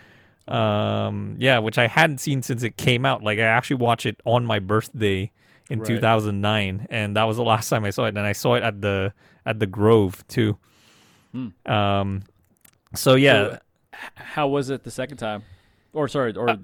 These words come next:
Speaker 2: this last time?
Speaker 1: Yeah, the, yeah, it was the second time. So, yeah, it's been more than a decade. Um, I mean, yeah, that's really it. The one thing about the Coens, even if I don't,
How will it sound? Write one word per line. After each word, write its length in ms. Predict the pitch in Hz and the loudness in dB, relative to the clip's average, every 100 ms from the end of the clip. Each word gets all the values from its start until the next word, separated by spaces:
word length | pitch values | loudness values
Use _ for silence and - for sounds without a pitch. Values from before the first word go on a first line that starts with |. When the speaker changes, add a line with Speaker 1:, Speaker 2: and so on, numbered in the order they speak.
| - | -12
Speaker 2:
this 200 | 127 120 | -10 -6
last 200 | 120 127 | -4 -4
time? 220 | 104 95 - | -6 -6 4
Speaker 1:
Yeah, 220 | 160 123 | 6 6
the, 280 | 120 131 - | 4 0 0
yeah, 160 | 170 156 | 2 2
it 80 | 127 | 2
was 160 | 156 | 0
the 60 | 135 | -2
second 300 | - 107 98 | -4 -4 -4
time. 260 | 98 92 98 | -4 -4 -2
So, 320 | 139 113 110 | 2 2 4
yeah, 200 | 113 98 | 2 0
it's 200 | 95 - | -2 -6
been 400 | 104 110 110 110 | -2 -2 -2 -2
more 300 | 107 117 110 | 0 0 0
than 160 | 113 | -2
a 40 | 107 | -2
decade. 520 | 101 95 110 98 95 - | -2 -2 -2 -4 -4 0
Um, 520 | 120 120 117 110 104 _ - | 4 4 4 0 -10 _ -4
I 80 | 147 | 0
mean, 180 | 151 151 | 2 2
yeah, 160 | 175 | 4
that's 240 | 135 135 - | 4 2 2
really 280 | 180 147 147 | 2 4 2
it. 140 | 110 | 2
The 280 | 127 127 95 - | 0 0 -2 -8
one 340 | 127 123 190 214 | -6 0 0 0
thing 140 | 196 | 0
about 220 | 170 151 | 2 2
the 60 | 131 | 0
Coens, 460 | - 127 135 127 123 | 0 2 2 0 -4
even 260 | 139 160 | -2 -2
if 240 | 147 - - | -4 -6 -4
I 120 | 120 | 0
don't, 520 | 117 113 110 110 101 | 0 2 0 -2 -6